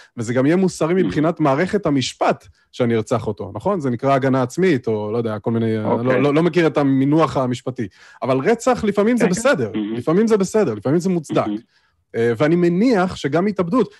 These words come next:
Speaker 1: הנה, אתה יודע מה, אני אתן לך אז את אותה דוגמה. אם עכשיו מישהו אומר לי, "תקשיב,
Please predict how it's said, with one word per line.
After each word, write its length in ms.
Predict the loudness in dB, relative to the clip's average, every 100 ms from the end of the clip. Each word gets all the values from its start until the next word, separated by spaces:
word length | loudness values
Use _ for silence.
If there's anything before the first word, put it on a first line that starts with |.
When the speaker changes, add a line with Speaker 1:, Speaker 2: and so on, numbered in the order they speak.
| 0
Speaker 1:
הנה, 140 | 0
אתה 120 | 0
יודע 80 | 0
מה, 140 | 0 0
אני 100 | 0
אתן 140 | -2
לך 120 | 0
אז 120 | 0
את 100 | 0
אותה 200 | 0 2
דוגמה. 300 | 2 2 2 0 -6 _ -8
אם 80 |
עכשיו 240 | -2 2 4
מישהו 300 | 2 2 2
אומר 180 | 4 2
לי, 100 | 0
"תקשיב, 380 | 0 2 2